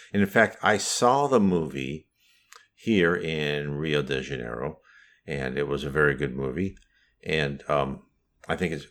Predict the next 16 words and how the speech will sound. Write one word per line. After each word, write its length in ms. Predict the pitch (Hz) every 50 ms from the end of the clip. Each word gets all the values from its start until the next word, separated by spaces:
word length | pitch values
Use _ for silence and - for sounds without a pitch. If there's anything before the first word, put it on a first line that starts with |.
| _ -
excellent 500 | - 92 98 - - - 101 101 104 101
that 100 | - 82
it's 100 | 73 -
gonna 140 | - 87 78
be 80 | 80
on 80 | 73 71
Netflix. 460 | 73 78 80 - - 107 101 - -
We 100 | 87 80
can, 240 | 73 76 73 69 69 - 82 82 - -
as 140 | 80 - -
soon 160 | 104 98 95
as, 160 | 87 76 76 - - - - - -
you 80 | 90 80
know, 140 | 69 65 65
I 180 | 67 71 80
will, 320 | 78 73 73 71 69 -